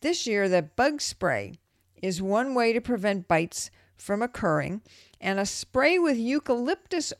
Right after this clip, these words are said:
oil is a good alternative to those deet, you know, the D E E T,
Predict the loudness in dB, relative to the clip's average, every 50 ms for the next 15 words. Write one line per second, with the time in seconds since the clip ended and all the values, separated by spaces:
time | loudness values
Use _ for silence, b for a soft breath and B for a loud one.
0 | _ -4 0 2 2 4 2 2 0 -4 -4 -6 -10 -12 -14 _ _ _ _ _
1 | _ _ -4 0 2 2 2 0 -2 -6 -4 -2 -2 -2 -4 -2 0 2 4 6
2 | 6 6 6 4 2 0 -4 -4 -2 0 2 2 0 0 0 0 0 0 0 0
3 | -4 -6 -4 -2 0 2 4 4 4 2 0 -2 -10 _ _ _ -6 -4 -4 -4
4 | -4 -6 -8 -10 -10 _ _ _ _ _ _ -16 -10 -6 -2 -2 0 0 0 -2
5 | -4 -4 -4 -6 -4 -6 -6 -6 -6 -4 -6 -6 -6 -6 -6 -4 -4 -4 -4 -4
6 | -6 -8